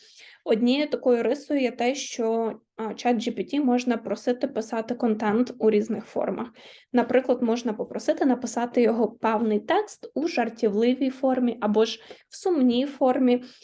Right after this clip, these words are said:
і він буде намагатися змінити тон тексту.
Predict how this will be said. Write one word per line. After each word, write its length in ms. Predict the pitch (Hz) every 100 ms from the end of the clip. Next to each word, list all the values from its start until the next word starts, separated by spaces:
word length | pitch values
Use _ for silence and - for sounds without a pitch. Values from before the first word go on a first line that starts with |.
| -
і 140 | 359 247
він 220 | 370 339
буде 200 | 247 269
намагатися 720 | 240 220 220 220 277 320 262
змінити 480 | 240 220 214 226 240
тон 460 | - - 196 214 214
тексту. 520 | 196 - - -